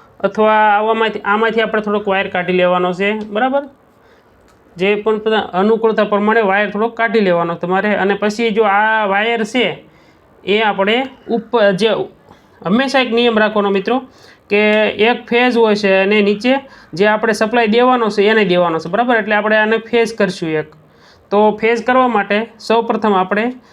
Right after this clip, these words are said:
અ, બધામાંથી આ વાયર પસાર કરવાનો છે, એટલે બધામાં આપણે સ્વિચમાં ફેઝ કરશું, બરાબર છે?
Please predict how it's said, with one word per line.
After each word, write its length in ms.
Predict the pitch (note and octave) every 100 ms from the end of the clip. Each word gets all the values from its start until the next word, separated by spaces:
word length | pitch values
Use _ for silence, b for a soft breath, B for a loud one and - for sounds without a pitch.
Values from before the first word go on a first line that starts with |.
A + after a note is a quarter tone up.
| B B -
અ, 300 | F#3+ G3 F#3+
બધામાંથી 920 | F#3+ F#3 A#3 A#3 A#3 A#3+ A#3+ B3+ B3+ B B -
આ 160 | G3
વાયર 420 | G3+ G#3 A3+ B3+
પસાર 340 | B3+ G#3+ A3+ G#3
કરવાનો 420 | G#3+ G#3 G3+ F3+
છે, 240 | F3+ F#3
એટલે 180 | E3+ F3+
બધામાં 380 | F3+ F#3+ G#3 G#3
આપણે 280 | G#3 G#3+ F3 E3 D#3+
સ્વિચમાં 500 | - G#3+ G#3 G#3+ A#3
ફેઝ 380 | G#3+ A#3+ A3+ A3+
કરશું, 340 | G#3 - F3
બરાબર 280 | E3+ B3 C#4
છે? 180 | -